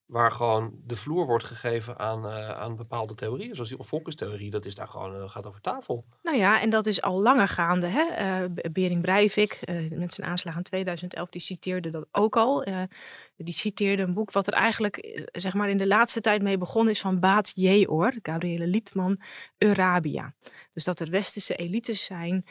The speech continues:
Speaker 2: die, eh, samenwerken met Arabische landen, eh, de, de Arabische volkeren, om die naar het westen te halen en zo,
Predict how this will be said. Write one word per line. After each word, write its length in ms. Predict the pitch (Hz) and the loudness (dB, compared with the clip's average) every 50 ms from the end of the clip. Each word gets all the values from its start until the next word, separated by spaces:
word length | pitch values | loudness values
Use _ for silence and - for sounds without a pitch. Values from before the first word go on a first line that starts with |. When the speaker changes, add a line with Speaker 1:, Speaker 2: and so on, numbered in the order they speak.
| - - - - | -12 -20 -20 -12
Speaker 2:
die, 340 | 170 170 180 170 165 - - | -8 -6 -4 -4 -6 -6 -8
eh, 100 | 165 160 | -8 -6
samenwerken 840 | 156 - - 226 240 262 262 254 220 220 214 220 226 - - 233 190 | -4 0 4 6 6 8 6 6 6 4 4 4 2 0 -2 -2 -2
met 140 | 175 175 - | -2 -2 -4
Arabische 480 | 170 165 175 185 175 175 - - 180 | -4 -4 -4 -4 -2 -2 -2 -2 2
landen, 440 | 180 196 220 254 262 240 247 254 240 - | 4 6 6 8 8 6 4 4 0 -2
eh, 160 | - - 165 | -6 -8 -8
de, 260 | 170 - - - - - | -8 -8 -10 -10 -12 -12
de 120 | - - | -10 -8
Arabische 400 | - 170 170 180 180 165 - 165 | -6 -6 -6 -6 -6 -6 -6 0
volkeren, 340 | - 262 262 - - 233 - | 2 2 2 4 2 0 2
om 140 | 190 185 175 | 2 2 2
die 180 | 185 214 214 208 | 2 2 4 4
naar 160 | 196 175 170 170 | 2 2 0 -2
het 120 | 170 151 | -2 -2
westen 300 | 160 196 208 - - 233 | 0 0 0 0 -4 -4
te 80 | - 190 | -4 -2
halen 300 | 170 180 190 190 190 143 | -2 -2 -2 -2 -2 -2
en 120 | 170 170 | -4 -4
zo, 300 | 160 175 180 185 180 | -2 0 2 2 2